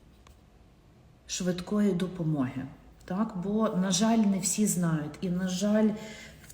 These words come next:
таких, знаєте, стресових ситуаціях ми це забуваємо. Так? Е, запам'ятайте, запишіть, завчіть. Так? Телефони екстреної служби. Е,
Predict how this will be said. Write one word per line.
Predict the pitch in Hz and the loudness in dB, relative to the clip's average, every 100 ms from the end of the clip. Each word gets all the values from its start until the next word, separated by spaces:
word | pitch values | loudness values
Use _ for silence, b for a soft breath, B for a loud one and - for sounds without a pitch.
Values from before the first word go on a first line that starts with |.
| - | -10
таких, | 190 - 226 196 | -8 2 4 4
знаєте, | 196 220 214 190 | 4 4 4 -2
стресових | - 208 208 - 180 175 | -4 -2 -2 -2 -6 -6
ситуаціях | - 180 175 202 233 - 202 | -8 -8 -4 -2 -2 -2 -2
ми | 185 190 | 0 -2
це | - 190 | -4 -4
забуваємо. | 170 180 165 160 147 131 123 127 123 | -2 -2 -2 -4 -6 -8 -6 -8 -8
Так? | - 185 247 - B B B B B B B B | -8 -4 -6 -8 B B B B B B B B
Е, | 175 180 180 170 - - - | 0 2 4 2 -2 -10 -8
запам'ятайте, | 196 208 220 208 185 175 151 147 - - - - - 170 | -6 0 6 6 6 2 0 -2 -8 -12 -14 -18 -14 -8
запишіть, | 165 190 190 170 - 208 214 - - | -4 -4 -2 -2 0 2 2 0 -8
завчіть. | 165 160 170 - - 139 - - - | -4 -2 -2 -4 -4 -4 -6 -16 -12
Так? | 180 190 208 - B B B | -6 -2 -4 -6 B B B
Телефони | - 247 240 233 214 160 139 135 - - - - - | 4 6 6 4 2 2 2 0 -6 -16 -20 -20 -4
екстреної | 202 226 - - 180 170 | -4 -4 -8 -4 0 0
служби. | 165 - 156 123 - - - - B B B B B B - | 0 -4 -6 -8 -10 -14 -16 -20 B B B B B B -6
Е, | 180 180 180 175 | 0 4 4 2